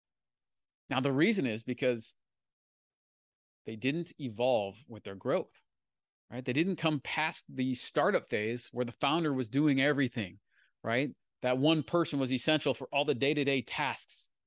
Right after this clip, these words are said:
and the employees weren't accountable, and they didn't have the systems in place, right? They didn't evolve past that phase of business where they could handle the growth. That is key, clearly,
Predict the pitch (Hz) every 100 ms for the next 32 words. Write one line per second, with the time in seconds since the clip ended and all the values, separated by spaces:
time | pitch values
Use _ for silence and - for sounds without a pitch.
0 | _ _ - 123 117 160 165 147 117 147
1 | 156 - 147 147 123 113 113 120 156 139
2 | 110 - 165 - 135 120 107 151 127 -
3 | - _ _ 127 135 156 196 180 131 139
4 | - - 127 127 - 139 117 - 156 160
5 | 135 113 151 202 135 117 - - - _
6 | _ _ _ - 120 127 156 - 123 104
7 | 117 147 - _ _ _ - 131 120 165
8 | 196 - - _ _ _ _ _ _ _
9 | _ _ _ - 147 156 131 - - _
10 | _ _ _ _ _ _ _ _ - 233
11 | - - _ _ _ _ _ - 175 220
12 | -